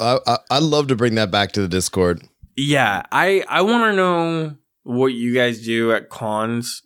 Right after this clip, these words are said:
Speaker 2: conferences, workshops to make yourself available to be able to network and enjoy a conference. Um, and that's whether the conference is super shitty because of the panels and the people that are there,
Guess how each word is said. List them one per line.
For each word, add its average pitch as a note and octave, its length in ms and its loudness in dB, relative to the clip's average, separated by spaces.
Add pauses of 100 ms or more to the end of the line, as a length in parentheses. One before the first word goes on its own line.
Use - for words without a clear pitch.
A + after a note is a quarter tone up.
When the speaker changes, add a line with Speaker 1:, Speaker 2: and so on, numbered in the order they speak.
(160)
Speaker 2:
conferences, A2 720 -6
workshops G#2 1000 0
to G2+ 360 -4
make A#2 300 -2
yourself B2 380 0
available A#2 720 -2 (560)
to D3 160 -2
be B2 160 4
able A2+ 180 2
to G2+ 200 -12
network B2 500 0 (160)
and G#2+ 280 0
enjoy G#2 400 0
a F#2+ 60 0
conference. C#3+ 800 -2 (580)
Um, A2+ 340 0 (140)
and C3 200 0
that's D#3 260 -2
whether D3 320 2
the A#2+ 120 -4
conference C3+ 600 -6
is G2+ 220 -6
super D#3+ 800 -2
shitty D3 420 0
because C3+ 320 0
of A#2 160 0
the A2 80 -2
panels D3 580 -2
and A2+ 140 -4
the F#2 60 -6
people D#3 340 -2
that E3+ 160 2
are F3 80 0
there, F#3+ 340 2